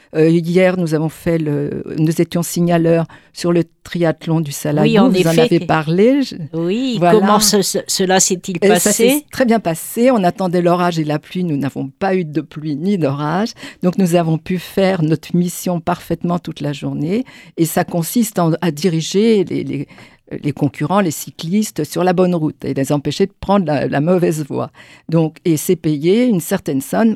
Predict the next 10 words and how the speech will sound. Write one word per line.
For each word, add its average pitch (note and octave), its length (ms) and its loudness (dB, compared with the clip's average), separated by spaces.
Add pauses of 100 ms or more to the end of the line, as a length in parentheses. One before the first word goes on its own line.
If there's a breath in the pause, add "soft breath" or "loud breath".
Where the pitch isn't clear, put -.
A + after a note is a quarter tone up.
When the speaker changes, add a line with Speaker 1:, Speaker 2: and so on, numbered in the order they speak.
Speaker 1:
enfants F#3+ 380 0
du D#3+ 140 -4
Mékong, F3+ 580 0 (320 loud breath)
en G#3 100 2
fonction G#3 680 -2
des F#3+ 240 -2
bénévoles F#3 540 0
qui G#3+ 120 -6
sont G3+ 180 -4
présents. D#3+ 440 -6